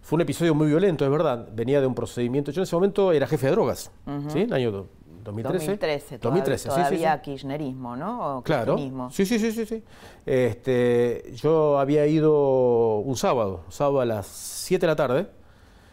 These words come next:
Speaker 1: Este, eh, un equipo mío estaba trabajando un tema de drogas y detienen a los narcos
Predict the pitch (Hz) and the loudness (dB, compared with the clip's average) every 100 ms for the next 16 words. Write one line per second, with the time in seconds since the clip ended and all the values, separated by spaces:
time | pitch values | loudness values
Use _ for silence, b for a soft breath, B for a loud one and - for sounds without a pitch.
0 | b b b - 107 107 95 - 110 107 | b b b -8 -2 0 -2 -4 -4 -2
1 | 104 101 101 - - 123 98 85 110 123 | -2 -4 -6 -10 -12 -12 -10 -10 -8 -6
2 | - 143 131 156 139 131 120 120 - 139 | -6 -4 0 0 2 0 0 0 -2 -2
3 | 135 127 120 - 123 139 139 127 151 185 | 2 2 2 0 -2 0 2 2 4 4
4 | 220 226 - - - 120 117 113 110 110 | 2 0 -10 -18 -10 -6 -4 -2 -2 -2
5 | 131 131 117 107 101 151 156 - 190 - | -2 -2 -2 -4 -2 -2 -2 0 -2 -4